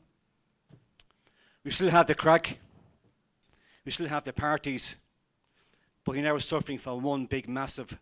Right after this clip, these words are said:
hangover. Property prices have declined. We've gone from a high of building seventy thousand houses in two thousand and eight to a high of seven thousand houses last year. But we fight on.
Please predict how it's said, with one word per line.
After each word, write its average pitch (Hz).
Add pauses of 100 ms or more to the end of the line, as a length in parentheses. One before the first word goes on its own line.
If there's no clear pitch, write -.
hangover. 117 (1500)
Property 160
prices 151
have 135
declined. 147 (880)
We've 135
gone 151
from 139
a 139
high 143
of 139
building 135 (240)
seventy 165
thousand 147
houses 135 (240)
in 123
two 135
thousand 127
and 120
eight 131 (1080)
to 127
a 120
high 131
of 110 (360)
seven 120
thousand 120
houses 110
last 104
year. 98 (1120)
But -
we 131
fight 127
on. 120